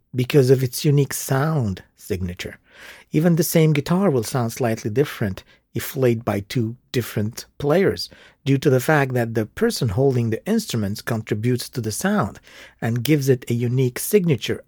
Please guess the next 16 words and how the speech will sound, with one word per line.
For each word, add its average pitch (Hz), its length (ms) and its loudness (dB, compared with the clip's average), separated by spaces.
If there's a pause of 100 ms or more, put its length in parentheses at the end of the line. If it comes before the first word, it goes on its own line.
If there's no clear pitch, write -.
I 107 100 -2
discussed 107 440 -6
that 113 180 -2
in 101 100 -2
a 101 120 -2 (100)
previous, 143 640 -2
long 123 240 -4
time 139 220 -4
ago 110 280 -4
episode. 110 520 -4
So, - 240 -14 (400)
so - 160 0
yes, 190 360 4
a - 80 -2
guitar 143 340 0
sound 165 560 2